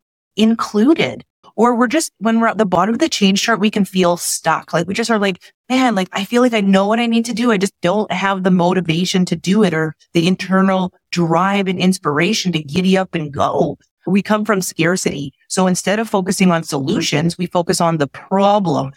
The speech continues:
and why we can't have something, why we're struggling to do something. And like a woe is me, like, "I just want someone to come and help me out or do it for me." We can go into being, wanting to be comfortable. W-, we know that being in our comfort zone does not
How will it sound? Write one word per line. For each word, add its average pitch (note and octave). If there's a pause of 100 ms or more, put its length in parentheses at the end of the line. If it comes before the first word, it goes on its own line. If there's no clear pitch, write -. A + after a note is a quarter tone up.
(180)
and F3
why E3+
we F3+
can't G3+
have F#3
something, C#3+
why D3+
we're F3
struggling F#3
to F#3+
do G#3+
something. D3
And D#3+
like F#3+
a E3
woe E3
is E3+
me, E3
like, D#3+ (240)
"I D#3+
just E3+
want F3
someone E3
to -
come E3
and D3
help D#3+
me C#3+
out E3
or D3
do D#3
it D3 (120)
for G3
me." F#3+ (260)
We F#3
can F#3
go F3+
into F3
being, F#3
wanting F#3
to A3+
be B3
comfortable. - (200)
W-, F#3
we G3+
know A#3
that F#3 (380)
being A#3
in G3
our E3+
comfort A3+
zone D#3+
does E3+
not F3